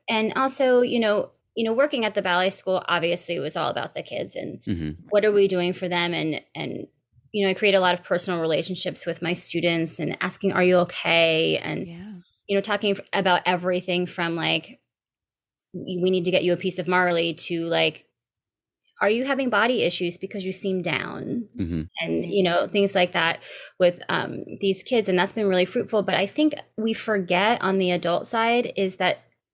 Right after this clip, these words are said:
Speaker 1: a-, all of us who train to be ballet dancers obviously are not going to make it. The,
Speaker 2: Mm-hmm.
Speaker 3: Right.
Speaker 1: the numbers don't work out.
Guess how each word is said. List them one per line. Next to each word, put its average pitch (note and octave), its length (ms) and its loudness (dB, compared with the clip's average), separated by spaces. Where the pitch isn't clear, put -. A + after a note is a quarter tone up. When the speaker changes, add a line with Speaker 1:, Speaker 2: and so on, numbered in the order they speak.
Speaker 1:
a-, G3+ 100 0
all C4 160 4
of D#4+ 120 4
us C#4 180 0
who A#3 100 -4
train G3 280 0
to F#3 60 -8
be F#3+ 100 0
ballet E3+ 360 2
dancers E3 380 -4
obviously F3+ 600 0
are E3 100 -2
not D#3 220 -4
going C3 220 -4
to - 120 -6
make G#2 220 -4
it. - 300 0
The, E3 60 4
Speaker 2:
Mm-hmm. F2 220 -2
Speaker 3:
Right. E3+ 240 -8
Speaker 1:
the F#3 120 4
numbers F#3+ 340 6
don't G3+ 280 2
work E3+ 320 0
out. F#3+ 220 0